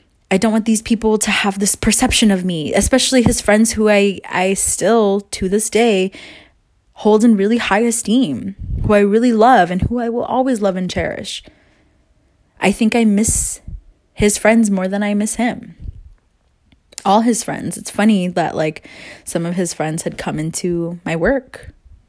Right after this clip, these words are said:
I don't know, it was, like, three weeks ago. It probably was, like, less. I don't know time anymore, but, like, they came into my work. And I was so nervous. I felt like I was gonna throw up. I was telling my coworkers,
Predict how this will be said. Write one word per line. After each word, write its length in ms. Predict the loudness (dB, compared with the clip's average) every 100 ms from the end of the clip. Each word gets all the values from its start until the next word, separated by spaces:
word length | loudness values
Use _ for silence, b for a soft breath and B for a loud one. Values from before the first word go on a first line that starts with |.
| -18
I 140 | -12 -4
don't 140 | -4
know, 180 | -4 -6
it 60 | -8
was, 120 | -8
like, 120 | -12
three 240 | -4 -4
weeks 260 | -2 -4 -4
ago. 360 | -4 -4 -4 -10
It 60 | -2
probably 320 | 0 2 2
was, 260 | 2 2 0
like, 240 | -2 -2
less. 380 | -2 0 -2 -6 B B B B B -4
I 80 |
don't 120 | -2 -2
know 120 | -4
time 320 | -6 -6 -4
anymore, 400 | -2 -2 -2 -2
but, 160 | -4 -4
like, 380 | -4 -4 -10 -12 _ _ -8
they 80 |
came 200 | -2 0
into 200 | 2 2
my 100 | 0
work. 400 | 2 0 -2 -12 -20 b b b b _ _ _ 0
And 100 | 2
I 40 |
was 100 | 2
so 320 | 0 0 2 4
nervous. 340 | 4 2 -2
I 40 |
felt 180 | -2 0
like 140 | 0 0
I 20 |
was 80 | 0
gonna 140 | -2
throw 380 | -4 -2 2 2
up. 120 | 0
I 60 | -2
was 100 | -4
telling 220 | 0 0
my 100 | 0
coworkers, 480 | -2 -4 -2 -4